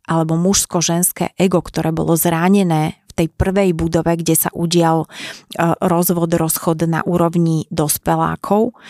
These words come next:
tak, mm, by malo byť čo najmenej prítomné. A keď je prítomné, lebo ako ľudia sa tomu nevieme vyhnúť, lebo sme len ľudia, robíme chyby a tie emócie s nami lomcujú a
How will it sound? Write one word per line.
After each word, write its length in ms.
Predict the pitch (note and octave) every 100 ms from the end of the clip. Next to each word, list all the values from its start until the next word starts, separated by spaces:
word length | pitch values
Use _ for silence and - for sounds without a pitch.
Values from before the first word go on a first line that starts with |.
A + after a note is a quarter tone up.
| - - _
tak, 460 | - F3 E3 - - _
mm, 500 | G3 F#3 F3+ F3 F3 -
by 120 | - F#3+
malo 220 | F3+ F3+
byť 140 | F#3+ F#3+
čo 140 | F#3
najmenej 560 | F3 E3+ G3 G3 F3+ F3
prítomné. 720 | - F3 F3+ A#3 G3+ D#3+ C#3+ -
A 100 | -
keď 240 | - G#3
je 160 | F#3+ F#3+
prítomné, 600 | - F#3 F#3+ A#3 G3 D#3
lebo 300 | D#3 D#3 E3
ako 540 | - E3 - F3 F3 -
ľudia 340 | F#3 F#3+ F#3+ F#3+
sa 140 | E3+
tomu 240 | - E3
nevieme 680 | E3 F3 G3 F#3 D#3+ D#3 D3+ - - -
vyhnúť, 640 | F3 F#3 G#3 F#3+ F3 D#3+ D#3+
lebo 200 | D#3 D#3+
sme 280 | D#3+ E3 F3+
len 260 | F#3+ D#3
ľudia, 440 | D3+ D#3 D3+ C#3 C#3
robíme 340 | D3+ D#3+ D3+
chyby 460 | D3+ - G3 F3+ D#3+
a 100 | C#3+
tie 220 | - D3+
emócie 320 | D3 D#3 -
s 140 | D3 -
nami 220 | D3 D3+
lomcujú 580 | C#3+ E3 F3+ - G3 D3+ C#3+
a 100 | C3+